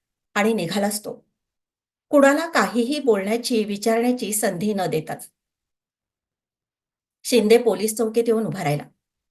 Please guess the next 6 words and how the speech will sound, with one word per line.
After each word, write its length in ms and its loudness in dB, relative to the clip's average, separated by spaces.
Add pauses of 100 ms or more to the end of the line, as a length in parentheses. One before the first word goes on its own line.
(920)
आता 240 2
माघार 380 0
नाही, 240 -8 (760)
बायको 320 6
सांभाळेल 520 0
संसार. 340 -4